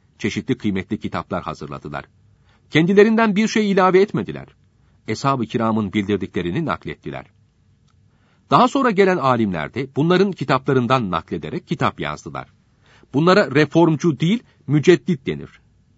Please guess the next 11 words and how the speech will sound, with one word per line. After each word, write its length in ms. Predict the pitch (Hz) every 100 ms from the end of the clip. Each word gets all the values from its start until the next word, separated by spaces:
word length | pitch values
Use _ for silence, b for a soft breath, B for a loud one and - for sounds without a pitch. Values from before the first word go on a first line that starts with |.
| -
Nitekim 360 | 104 120 131 110
hadis-i 360 | 104 170 165
şerifte, 460 | 131 95 82 113 107 b b -
"Benden 360 | 135 120 139 151
sonra 380 | 147 139 139 b b
her 220 | 147 175
yüz 280 | 147 185 220
senede 420 | 156 127 120 123
bir 160 | 139 131 -
alim 340 | 120 120 143
çıkar, 360 | - 117 120